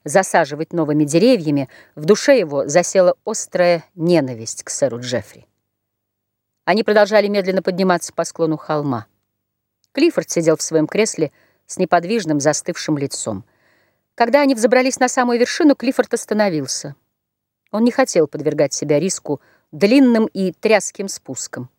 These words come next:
Он молча сидел и смотрел на зеленоватую, изгибающуюся дорогу, проложившую себе путь вниз между зарослями папоротника и дубами. У основания холма дорога резко сворачивала в сторону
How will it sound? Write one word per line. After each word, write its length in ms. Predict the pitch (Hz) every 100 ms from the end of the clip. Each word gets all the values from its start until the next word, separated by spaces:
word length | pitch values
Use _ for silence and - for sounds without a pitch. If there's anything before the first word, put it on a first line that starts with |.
| _ _ _ _ _ _ _ _ _
Он 160 | - 240
молча 260 | 302 320 -
сидел 340 | - 220 247
и 20 |
смотрел 420 | 202 185 180 202
на 160 | 190 175
зеленоватую, 800 | 165 175 175 165 220 - 151 131 _ _ _
изгибающуюся 960 | 190 170 151 196 208 170 160 - 156 -
дорогу, 460 | 156 175 262 202 175 _ _ _ -
проложившую 560 | 214 233 320 - 254
себе 240 | - 208 214
путь 300 | - 285 226
вниз 480 | 233 262 220 - -
между 400 | 180 170 156 175
зарослями 480 | 202 180 - 185
папоротника 720 | 185 - - 165 151 143 -
и 160 | 143 208
дубами. 560 | 180 165 139 120 123 - _ _ _ _ _ _ _ _ _ _ -
У 60 | 170
основания 480 | - 190 180 180
холма 320 | 170 175 170 165
дорога 320 | 165 165 160
резко 260 | 160 -
сворачивала 540 | - 165 160 - 156 151
в 80 | -
сторону 420 | - 247 180